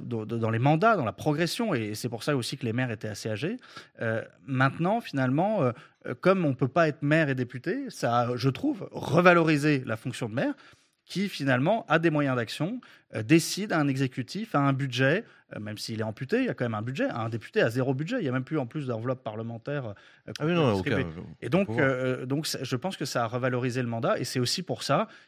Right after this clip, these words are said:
Speaker 1: qu'il y a tant de, de, de, de personnes qui se présentent. Il y en a qui ont une,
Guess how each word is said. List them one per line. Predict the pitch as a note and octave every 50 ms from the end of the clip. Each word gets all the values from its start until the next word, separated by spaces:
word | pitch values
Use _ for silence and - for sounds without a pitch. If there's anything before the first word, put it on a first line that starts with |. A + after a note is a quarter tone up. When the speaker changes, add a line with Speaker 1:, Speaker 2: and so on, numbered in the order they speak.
| _ _
Speaker 1:
qu'il | - G2+
y |
a |
tant | - _ - D#3+ F3 F3
de, | E3 C#3+ C3 B2
de, | A#2 A#2+ A#2+ A2+
de, | G#2+ G#2+ A2+ G#2 G#2
de | A2
personnes | G#2 - C#3 A#2+ - - D3+ C3+ C3
qui | - - A2+
se | - - A2
présentent. | F#2+ - - G#2 F#2+ A#2+ E3 G3+ -
Il | -
y | A#2+
en |
a | C3 C3+
qui | C3+ -
ont | A#2 A2+
une, | A2 G#2+ G#2